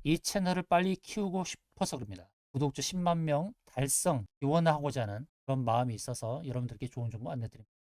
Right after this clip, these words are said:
세력 매집 신호 검색기 발굴 종목들 중에서 가장 급등 임박한 종목, 하루 한 종목씩 매일 오전에 무료로,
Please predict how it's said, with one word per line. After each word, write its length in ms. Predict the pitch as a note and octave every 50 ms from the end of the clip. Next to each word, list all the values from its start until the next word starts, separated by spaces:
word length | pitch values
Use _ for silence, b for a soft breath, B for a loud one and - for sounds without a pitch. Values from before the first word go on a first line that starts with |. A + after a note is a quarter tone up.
| _ - G#2+
세력 320 | - - D#3+ F3 F#3 E3+
매집 240 | B2 A#2+ B2+ - -
신호 160 | - F#3 E3
검색기 420 | C#3+ - C3+ C3+ C3+ - C3+ - B2+
발굴 360 | - - B2+ B2+ C3+ D3+ C3+ - _ - B2 -
종목들 400 | C#3+ D#3+ E3+ E3 - - C3+ A2
중에서 480 | - - C3 B2 A#2 A2 - C#3+ C3 - _ _ _
가장 280 | - - - F3 F3 -
급등 380 | - C3 - _ - F#3 G3
임박한 440 | F#3 C#3 B2+ C3 D3 - - D3 C3
종목, 300 | - A#2+ G#2 G2+ F2+ - _ _ _ _
하루 220 | - G3 G3 F#3+ E3+
한 160 | - - F#3
종목씩 440 | E3+ F#3+ F3 D#3 - - - - - _ _ -
매일 420 | C3 C3+ D3 D#3 F3 F#3+ G3+ G3 - _ -
오전에 540 | C3 C#3+ F#3 G#3+ F#3+ A#3 A3 E3+ A#2+ F#2+ - _ _ _
무료로, 640 | - D3+ F#3 G3+ A#3 A#3 A3+ F#3+ D3+ D#3 F#3 A3